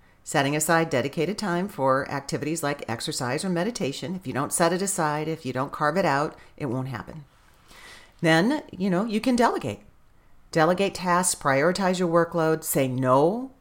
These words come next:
to non-essential commitments. Sometimes when we are an aspiring leader, we say yes to a whole lot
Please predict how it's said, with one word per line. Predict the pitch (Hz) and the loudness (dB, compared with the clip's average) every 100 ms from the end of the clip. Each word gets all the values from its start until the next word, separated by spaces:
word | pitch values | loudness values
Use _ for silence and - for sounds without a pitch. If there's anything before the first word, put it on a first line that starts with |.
| - | -8
to | 180 | -2
non-essential | 147 147 160 - 156 180 | 2 2 2 0 0 -2
commitments. | 175 165 160 226 240 | -2 -2 0 -2 -2
Sometimes | 156 165 175 151 151 196 285 - - - - - | -2 -2 -2 0 0 0 -2 -4 -8 -20 -20 -16
when | 147 160 170 160 | -2 2 4 4
we | 160 165 | 2 2
are | 147 139 151 | 2 2 2
an | 156 | -2
aspiring | 147 143 - 135 135 143 135 | -2 -2 0 0 0 -2 -4
leader, | 127 143 247 202 135 | -4 -4 -4 -8 -6
we | 147 | -2
say | 147 147 117 | 0 0 -2
yes | 117 - 170 262 - - - - - | -4 -6 -6 -4 -2 -4 -8 -16 -6
to | 160 123 | -2 -2
a | |
whole | 104 - 175 180 185 214 | -4 0 4 4 2 -2
lot | 160 120 - - | -6 -4 -4 -6